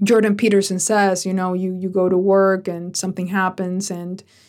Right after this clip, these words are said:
you have your whole day mapped out and you, you think that's what it's going to be, but then it's until a challenge comes up, then you realize that you have no power or control over what's happening outside of you.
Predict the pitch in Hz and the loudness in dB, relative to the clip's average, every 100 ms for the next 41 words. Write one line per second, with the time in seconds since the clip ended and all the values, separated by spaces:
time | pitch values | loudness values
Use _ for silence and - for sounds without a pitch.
0 | _ _ - 220 226 220 214 208 208 214 | _ _ -2 2 4 2 2 2 4 4
1 | 214 202 202 202 190 196 - 220 214 190 | 4 4 4 4 2 0 0 2 2 2
2 | 185 190 190 190 196 202 196 - 202 196 | 0 -2 -2 -2 -6 -4 -4 0 0 0
3 | 190 185 - 196 190 196 202 185 202 180 | -2 -4 -4 -4 -4 -8 -6 -4 -6 -2
4 | 226 247 190 180 190 190 190 190 202 196 | 4 4 4 0 0 -2 -2 -4 -6 -4
5 | 190 - 208 202 202 196 - 190 185 214 | -6 -4 0 2 2 -2 -4 -4 0 2
6 | 220 180 175 196 196 208 196 180 180 185 | 2 -2 -2 0 2 2 2 0 -2 -4
7 | 202 262 240 185 - 202 185 180 185 190 | -2 0 -2 -4 -6 -2 0 0 -2 -6
8 | 196 185 202 196 185 180 170 165 - 208 | -6 -8 -4 -2 -2 -4 -6 -8 -4 -4
9 | 240 202 156 147 - - - - - - | -2 -6 -8 -10 -10 -10 -12 -14 -18 -18